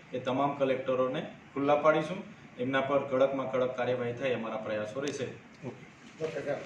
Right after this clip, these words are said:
Speaker 2: હા, બેન.
Speaker 1: અધ્યક્ષતાના સ્થાનમાં જિલ્લા સંકલન સમિતિની બેઠક હતી.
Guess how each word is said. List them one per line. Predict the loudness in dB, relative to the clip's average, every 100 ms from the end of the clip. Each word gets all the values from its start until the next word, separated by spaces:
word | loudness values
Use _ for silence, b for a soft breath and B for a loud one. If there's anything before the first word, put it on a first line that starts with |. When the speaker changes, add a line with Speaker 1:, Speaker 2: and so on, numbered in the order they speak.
| -12 -6
Speaker 2:
હા, | 4
બેન. | 6 6 2 0 4
Speaker 1:
અધ્યક્ષતાના | 8 10 10 8 6 6
સ્થાનમાં | 2 -6 4 6 8 8 6 8
જિલ્લા | 10 10
સંકલન | 8 6 8 8
સમિતિની | 8 8 8 8
બેઠક | 8 8 8 6
હતી. | 6 6 4